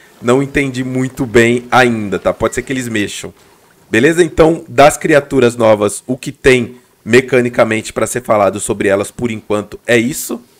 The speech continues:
tá? É, ainda no tocante aí às criaturas, agora nós temos o quê? Nós temos, deixa eu dar um sub dez aqui, vamos ver se alguém vai vir pra fazer. Não, nenhuma criatura.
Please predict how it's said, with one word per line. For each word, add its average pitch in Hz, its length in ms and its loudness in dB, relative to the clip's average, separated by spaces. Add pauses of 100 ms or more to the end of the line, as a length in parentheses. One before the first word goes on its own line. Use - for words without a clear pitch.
(320)
tá? 110 320 0 (380)
É, 113 720 2
ainda 147 720 2 (160)
no 117 120 -2
tocante 120 540 -2
aí 113 240 0
às 110 180 -4
criaturas, 127 720 -2
agora 117 420 2
nós 117 200 -4
temos 117 400 -4
o 123 60 -6
quê? 107 280 -4 (520)
Nós 92 160 -8
temos, 127 640 -2
deixa 90 260 -6
eu 95 40 -6
dar 95 120 0
um 95 180 -6 (280)
sub 101 260 -10
dez 95 320 0
aqui, 143 280 -8
vamos 120 180 -8
ver 104 60 -6
se 104 100 -10
alguém 95 180 -8
vai 92 140 -4
vir 95 120 -10
pra 98 120 -10
fazer. 98 460 -10
Não, 87 200 -8
nenhuma 95 260 -10
criatura. 107 540 -8